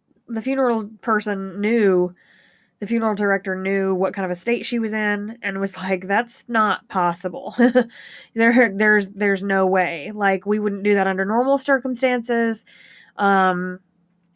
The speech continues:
you know, it's, no, but there's no way.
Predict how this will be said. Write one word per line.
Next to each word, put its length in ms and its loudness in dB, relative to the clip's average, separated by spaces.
you 100 0
know, 300 4
it's, 580 -8
no, 400 0
but 140 -4
there's 200 2
no 160 2
way. 280 -4